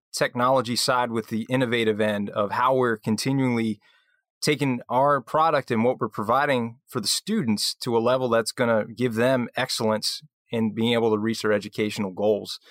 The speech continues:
whether that's on the tech front or the human resources side and getting the right people placed in the right situation.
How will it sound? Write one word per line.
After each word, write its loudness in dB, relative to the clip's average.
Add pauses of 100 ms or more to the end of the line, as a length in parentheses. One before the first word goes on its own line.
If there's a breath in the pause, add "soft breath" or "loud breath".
(300 loud breath)
whether 2
that's -2
on 0
the 0
tech -2
front 0
or 2
the -10
human 0
resources 0
side 2
and -2
getting 2
the 2
right 2
people -4
placed -2
in 0
the 0
right 0 (380)
situation. 0